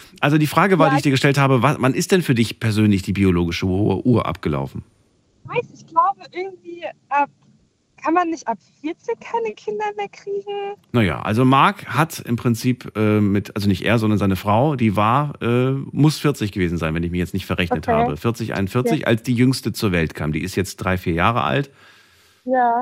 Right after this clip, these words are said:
Speaker 1: Und er ist siebenundvierzig, minus die, und drei Jahre jünger ist die Frau. Das heißt, es kommt ungefähr hin. Da war sie so
Speaker 2: Ich glaub, bei
Speaker 1: vierzig.
Speaker 2: Frauen fängt ab dreißig so an, dass es weniger wird mit den,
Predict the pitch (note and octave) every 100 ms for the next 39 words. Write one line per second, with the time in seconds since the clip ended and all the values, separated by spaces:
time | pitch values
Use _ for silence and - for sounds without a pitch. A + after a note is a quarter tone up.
0 | C4 G#2+ A2 A2 A#2 G2+ F#2 B2+ C#3 D3
1 | C#3 - A#2 G#2 G2+ G#2+ G2 F#2+ - -
2 | - G2+ A2 A2+ G2 A2 A2 G2+ G2+ G#2
3 | F2 D2+ - - - E2+ E2+ F#2+ - -
4 | A#2 A2+ G2+ G#2 F#2 C#2+ D#2+ G#2 G#2+ A#2+
5 | - G#2 C#4+ - - B3+ C4+ D#4 F4 F4+
6 | F#4 _ _ _ _ - D4+ C4 B3+ -
7 | - C4 E4+ F4+ D#4 C#4 D#4+ D4 - A3
8 | G#3 A#3 D4+ F4 F4 F4 E4+ F4 D#4 D#4
9 | D4+ C#4